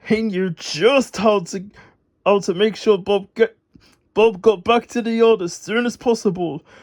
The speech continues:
Across town, Bob and Scoop were picking up dustbins that, that had been scattered,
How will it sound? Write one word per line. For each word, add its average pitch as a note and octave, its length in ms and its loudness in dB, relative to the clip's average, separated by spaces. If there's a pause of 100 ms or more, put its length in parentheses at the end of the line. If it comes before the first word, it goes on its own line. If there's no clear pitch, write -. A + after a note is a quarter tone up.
(340)
Across A#3 440 2
town, G#3+ 480 0 (340)
Bob A3 220 4
and A3 80 -4
Scoop A3 380 -6
were G3+ 100 0
picking A3 400 0
up G#3 240 -2
dustbins G#3 640 0
that, F#3 380 -2 (680)
that G3+ 200 0
had F#3+ 180 -4
been G#3 220 -2
scattered, A3 560 0